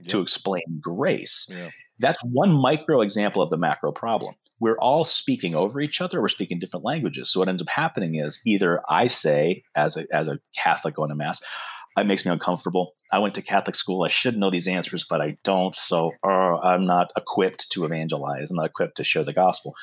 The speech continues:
Speaker 1: Or someone says, "I have my theology degree. I know all these big words," and they lean into the catechesis. They lean into the information,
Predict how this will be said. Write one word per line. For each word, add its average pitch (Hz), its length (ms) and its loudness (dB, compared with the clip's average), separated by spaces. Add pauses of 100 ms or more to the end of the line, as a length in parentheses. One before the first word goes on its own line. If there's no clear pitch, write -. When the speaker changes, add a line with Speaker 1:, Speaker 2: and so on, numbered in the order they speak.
(300)
Speaker 1:
Or 170 300 4
someone 95 380 2
says, 85 360 2 (340)
"I 131 180 4
have 135 240 2
my 85 100 2
theology 90 540 -2
degree. 71 500 -12 (380)
I 127 180 2
know 139 140 0
all 104 80 2
these 90 200 -4
big 85 200 -2
words," 113 460 0
and 107 120 -2
they 98 80 2
lean 117 240 2
into 113 260 0
the 82 120 -2
catechesis. 165 840 -4
They 98 100 -4
lean 101 200 0
into 87 220 -2
the 82 140 -4
information, 165 840 0